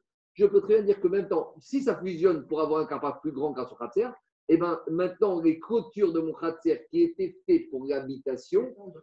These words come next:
vont s'étendre au Karpaf, que ça peut être fermé. Alors, dit la Gemara, Matifla, Rav Yosef, Vechi Avira Mutaro Saro. Comment tu veux imaginer que maintenant, ce superficie du Khatser va arriver à une conséquence de m'interdire au Karpaf ?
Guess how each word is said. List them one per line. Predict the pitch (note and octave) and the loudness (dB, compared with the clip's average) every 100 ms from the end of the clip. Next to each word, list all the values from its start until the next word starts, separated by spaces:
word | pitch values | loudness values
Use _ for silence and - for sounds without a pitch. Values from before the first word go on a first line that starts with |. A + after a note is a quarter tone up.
| _ | _
vont | C#3 G3 A#3+ | -4 0 0
s'étendre | - - C4+ G#3+ - G#3+ F3 | -2 -8 -6 -6 -4 -4 0
au | F3 | -2
Karpaf, | D#3+ - - C#3+ D#3+ | -4 -10 -8 -8 -6
que | - | -6
ça | C3 - | -4 -2
peut | C3 | -2
être | C3+ | -2
fermé. | C#3 C3 - - - - - - | -4 -4 -14 -20 -20 -20 -20 -4
Alors, | C#3 E3 D#3 C3+ | 2 4 4 2
dit | G#3+ | 0
la | G3 E3+ | 2 2
Gemara, | D3+ D#3+ D#3+ D#3+ D#3+ D#3+ D#3+ D#3+ - _ | 0 0 2 2 2 2 0 -6 -14 _
Matifla, | D3+ D#3+ - F3 - D#3+ A#3+ | -4 -4 -4 -10 -8 2 2
Rav | F3+ D3 | 4 2
Yosef, | D#3 C3+ E3 | 0 -2 -2
Vechi | D#3+ - A#3+ | -2 -2 4
Avira | A#3 G3+ A3+ A3 | 4 6 4 4
Mutaro | A3+ A3+ F3+ G3 G#3+ | 2 2 6 10 10
Saro. | G#3 F3+ F#3 G3+ | 8 4 6 6
Comment | D#4 F4 E4 | 6 4 4
tu | - B3+ | 2 -4
veux | B3+ C4 | -2 -4
imaginer | A3 A#3 F#3+ A3+ A#3 A3+ | 4 4 4 2 -2 2
que | G#3 | 2
maintenant, | G#3+ G#3 A3 F#3 | 2 0 0 0
ce | - - G#3 F#3 - _ _ _ | -8 -6 2 2 0 _ _ _
superficie | - C#4+ - C4+ - B3 A3+ - G#3 | -6 -4 -2 -4 -4 -6 -8 -8 -4
du | F#3 | -4
Khatser | - F#3 - A3 C4 G#3+ - _ _ - | -2 -2 0 6 6 4 -6 _ _ -12
va | D#3 G#3+ B3+ | -4 2 2
arriver | B3 B3+ A#3+ A3 | 2 -2 8 8
à | |
une | F#3+ F3 | 8 0
conséquence | A3+ A3 A#3+ A#3+ D4+ B3+ | 0 0 0 -2 -2 0
de | C#4+ | 2
m'interdire | D4 B3 G3+ C4 | 2 2 -2 -2
au | C4 | -4
Karpaf ? | A3 - D#3 | -4 -2 -4